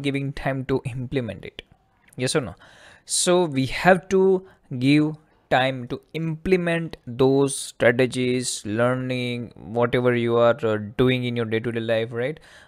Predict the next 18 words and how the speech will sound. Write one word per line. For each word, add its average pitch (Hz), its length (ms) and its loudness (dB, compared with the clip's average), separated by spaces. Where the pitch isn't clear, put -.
वो 131 260 2
जो 156 120 0
सारी 143 260 2
चीज़ 139 340 -4
है, 98 100 -2
वहाँ 107 320 -6
पे 147 60 -2
नॉलेज 127 440 -6
को 135 340 -4
अटैच 165 520 2
करना, 101 420 -6
मीन्स, 127 300 -6
uh, 113 200 2
through 151 380 -2
knowledge, 139 500 4
uh, 127 420 4
एक्सपीरियंस 175 640 4
लेना, 113 340 -2